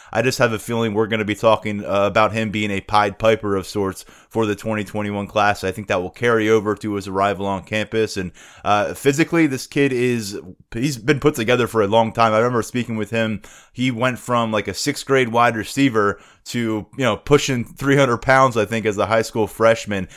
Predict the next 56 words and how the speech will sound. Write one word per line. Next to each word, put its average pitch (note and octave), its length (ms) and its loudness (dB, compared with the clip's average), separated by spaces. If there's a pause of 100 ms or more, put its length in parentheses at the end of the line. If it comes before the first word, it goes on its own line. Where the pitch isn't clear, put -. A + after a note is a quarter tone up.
(100)
He A2+ 140 -4
had A2 140 2
a G2+ 40 0
huge C3+ 360 0
growth A#2+ 300 2
spurt. A#2 440 0
He G#2 80 -4
was G2 220 -6 (120)
eating C3 360 0
a A2 80 2
ton, B2+ 540 -2 (300)
uh, G#2+ 300 4
and A#2+ 140 0
he's B2 140 -2
kind E3 240 0
of, D3+ 120 -2
like, B2 160 2
leveled B2+ 420 2
out. C3 220 6
And G#2 220 -8
since C#3 260 -8
then, C#3+ 240 2
it's - 160 -6
just G#2+ 220 -8
like G#2 220 -2
he, G#2+ 200 -6
he's, G#2+ 380 -8
he's A2 360 -6
just - 400 -12
trimmed. G#2 480 -4
I G2 60 -4
mean, G#2 280 -4 (360)
this C3 200 -4
is B2 80 -4
a C3 60 2
kid C3+ 280 0
that A#2 160 4
looks A#2+ 200 -6
like, - 320 -4
you A#2+ 100 -4
know, G#2+ 120 2
you A2 180 -4
don't C3 180 0
have B2+ 220 -2
to A#2 80 -6
bring B2 200 -2
him A2+ 200 -4
in C3 160 0
and A2 180 -4
it's - 340 -10
rec-, G2+ 540 -2
forget C#3 380 4
about C3+ 180 6
reclamation B2+ 580 2
project, G#2 600 0
but G#2 200 0